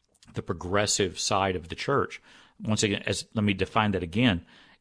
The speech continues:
The number of bishops in terms of the number of active members they represent. But the other thing you have to look for,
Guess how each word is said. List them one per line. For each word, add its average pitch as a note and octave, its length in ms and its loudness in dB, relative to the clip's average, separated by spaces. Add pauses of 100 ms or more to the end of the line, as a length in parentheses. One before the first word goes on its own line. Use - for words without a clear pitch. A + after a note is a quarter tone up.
(880)
The G#2 140 2
number A2+ 340 6
of F2 140 -2
bishops - 400 2
in F#2+ 80 0
terms A2 340 -2
of F2+ 160 -2
the F#2 80 0
number G2+ 400 0
of - 280 -8
active G#2+ 520 -4
members F#2+ 440 0
they F2+ 120 -4
represent. F2 760 -2 (1000)
But A#2+ 380 6
the A#2 160 6
other G#3 180 6
thing E3+ 200 0
you A#2+ 120 0
have D3 200 2
to G#2+ 80 -4
look A#2+ 260 2
for, - 340 -8